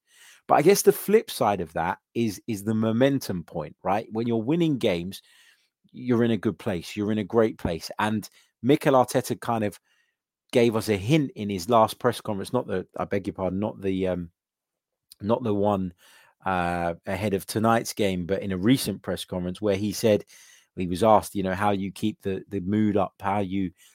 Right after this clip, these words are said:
build on the camaraderie within the camp. And he said, "Well, you just have to keep winning football matches."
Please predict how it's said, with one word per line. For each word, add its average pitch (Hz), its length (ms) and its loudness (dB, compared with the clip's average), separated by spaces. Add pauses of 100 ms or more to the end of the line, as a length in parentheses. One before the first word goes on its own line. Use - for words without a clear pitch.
(180)
build 110 280 4
on 98 120 -2
the 98 80 -6
camaraderie 98 800 0
within 90 280 -6
the 90 80 -6
camp. 147 280 4
And 113 100 0
he 110 40 0
said, 113 200 0
"Well, 127 220 4 (240)
you 120 140 -8
just 120 160 -6
have 120 140 4
to 117 80 -8
keep 110 220 -2
winning 104 240 -2
football 101 280 -2
matches." 76 440 -10